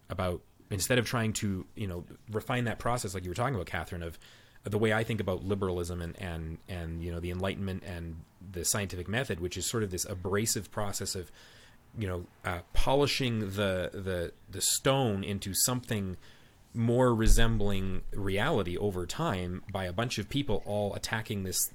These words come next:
thing from different angles and trying to figure out what the heck it is, and sort of triangulating with, with, instead of, you know, pentangulating with our five senses to see if something's real, we're distributing that across the entire population. And now you have billions of people trying to figure out if something's real.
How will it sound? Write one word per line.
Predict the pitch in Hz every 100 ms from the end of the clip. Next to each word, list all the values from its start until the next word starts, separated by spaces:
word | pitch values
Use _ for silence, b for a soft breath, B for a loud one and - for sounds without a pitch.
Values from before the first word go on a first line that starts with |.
| -
thing | 117 104 95
from | 101
different | 87 104 90 98
angles | 123 92
and | 85
trying | - 107 95
to |
figure | - 104 92
out |
what | 107 -
the |
heck | 92 -
it | 92
is, | 143 82 85 b b b b b
and | 107 92 -
sort | 101
of | -
triangulating | - 110 113 113 107 101 98
with, | 95 - - 101
with, | 92
instead | 110 - 127
of, | 117
you | 110
know, | 98
pentangulating | 95 - 123 107 120 120 107 98
with | 98 90
our |
five | - 113 110 -
senses | 110 113 87
to | 92
see | - 92
if |
something's | - 87 85 87
real, | 151 95 87 b b b
we're | 101
distributing | 101 104 135 120 107 101
that | 98 95
across | - 98
the | 95
entire | 90 120 104
population. | 104 - 98 110 107 85
And | 87
now | 98
you | 95
have | 92 90
billions | 113 127 104 92
of | 87
people | 101 98 87
trying | - 92
to | -
figure | 95 92
out | 87
if |
something's | - 90 82 78
real. | 90 -